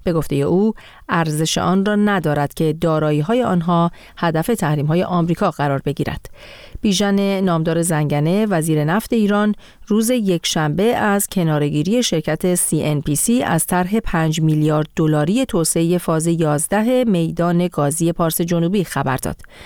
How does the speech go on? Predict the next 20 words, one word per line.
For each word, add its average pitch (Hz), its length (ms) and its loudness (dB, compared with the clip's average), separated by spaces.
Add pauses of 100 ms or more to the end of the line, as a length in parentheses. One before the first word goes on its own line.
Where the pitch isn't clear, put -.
(360)
طرح 208 500 2
توسعهٔ 185 540 0
فاز 180 220 0
یازده 175 540 0
پارس 165 300 -2
جنوبی 165 480 0
قرار 170 280 0
بود 196 140 0
از 156 140 0
سوی 170 180 0
شرکت 156 400 -2
فرانسوی 151 640 0
توتال 220 480 0
و 220 200 2 (340)
سی 170 320 0
ان 156 140 2
پی 151 160 0
سی 170 360 0
اجرا 151 340 0
شود. 120 320 -2